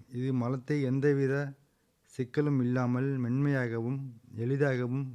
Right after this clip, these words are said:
வெளியேற்றுகிறது. இந்த லாக்டிடால் சவ்வூடு பரவல் மலமிளக்கியாக செயல்படும் போது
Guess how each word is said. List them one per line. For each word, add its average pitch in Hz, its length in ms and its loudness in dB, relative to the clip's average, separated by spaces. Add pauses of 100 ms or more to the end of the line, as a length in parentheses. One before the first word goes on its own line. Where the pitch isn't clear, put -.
வெளியேற்றுகிறது. 117 880 -2 (600)
இந்த 127 280 -2
லாக்டிடால் 127 760 -4 (160)
சவ்வூடு 135 400 -2
பரவல் 127 440 -2
மலமிளக்கியாக 123 920 -2
செயல்படும் 123 520 -2
போது 117 360 -2